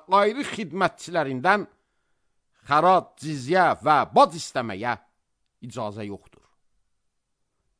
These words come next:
Sən, Ezra, Tanrının sənə verdiyi hikmətə görə davərlər və qazılar təyin et.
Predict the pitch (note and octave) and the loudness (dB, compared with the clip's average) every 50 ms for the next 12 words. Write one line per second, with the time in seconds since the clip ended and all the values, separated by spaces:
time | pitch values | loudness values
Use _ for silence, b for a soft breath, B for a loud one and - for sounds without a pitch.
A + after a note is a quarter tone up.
0 | _ _ _ _ _ _ _ _ _ _ _ _ _ _ _ _ _ _ _ _ | _ _ _ _ _ _ _ _ _ _ _ _ _ _ _ _ _ _ _ _
1 | _ _ _ _ _ _ _ _ _ _ _ _ _ _ _ _ _ _ _ _ | _ _ _ _ _ _ _ _ _ _ _ _ _ _ _ _ _ _ _ _
2 | _ _ _ _ _ _ _ - - F#3 G#3 G#3+ G#3 - F#2+ - _ _ _ _ | _ _ _ _ _ _ _ -2 2 4 4 4 4 2 -2 -10 _ _ _ _
3 | _ - E3+ F#3 D3+ B2+ A2+ F#2+ - _ _ _ _ _ _ _ _ _ _ _ | _ -2 -2 -2 -2 -4 -10 -12 -14 _ _ _ _ _ _ _ _ _ _ _
4 | _ _ _ _ _ _ _ _ _ - C3+ C#3+ E3 F3 G3 A#3 B3 G#3+ - - | _ _ _ _ _ _ _ _ _ -4 0 0 0 2 2 0 0 -2 -4 -4
5 | E3 F#3 G#3+ G#3+ F#3+ G3 G3+ F3 D#3 F#3+ A#3 C4+ B3+ D#3 G3 G3 - - F3 F#3+ | -2 -2 -2 0 0 0 -2 -2 -2 -2 0 0 0 -2 -4 -8 -10 -6 -6 0
6 | F#3+ A3 G#3 D3 F#3 F#3+ G3 G3 D3+ B B B - A#2+ F3+ G3 G3+ F#3+ D#3+ F3+ | 0 0 0 2 0 2 2 0 0 B B B 0 4 4 4 4 4 2 2
7 | F#3 F#3 E3 D3+ E3 F#3 G#3+ - F#3+ D3 D#3 D#3+ D#3+ C#3+ A#2+ A#2+ C#3+ D#3+ C#3+ A#2 | 0 0 -2 -2 0 0 0 0 0 0 0 0 0 0 -2 -2 -2 -2 -2 -2
8 | C3+ B2+ B2 C#3+ D#3 - - A2 F#2 F2 C2+ A#1 - | -4 -4 -2 -2 -2 -4 -6 -12 -12 -12 -14 -18 -20